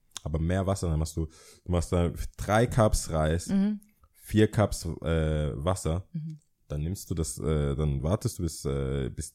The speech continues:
Speaker 1: das auf Orange <laughs> flippt, dann ist fertig, dann lässt du es noch zehn Minuten chillen, dann machst du diese Reisbällchen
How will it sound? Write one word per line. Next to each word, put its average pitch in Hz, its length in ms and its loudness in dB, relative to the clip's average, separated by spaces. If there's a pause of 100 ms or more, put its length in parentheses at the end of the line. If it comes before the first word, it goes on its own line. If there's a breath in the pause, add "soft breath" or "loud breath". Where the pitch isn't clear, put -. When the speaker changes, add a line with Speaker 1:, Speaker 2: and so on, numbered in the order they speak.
(140)
Speaker 1:
das 76 160 -8
auf - 400 -6 (160)
Orange 87 680 2 (180)
<laughs> - 20 -
flippt, - 880 4 (320 loud breath)
dann 78 80 2
ist - 140 -2
fertig, 123 340 4 (480 loud breath)
dann 85 80 0
lässt 92 180 2
du 98 60 2
es 87 80 -2
noch 87 240 2
zehn 95 220 4
Minuten 87 340 0
chillen, 139 320 0 (680 loud breath)
dann 90 260 2
machst 95 220 2
du 80 40 -2
diese 80 220 -2
Reisbällchen 117 680 0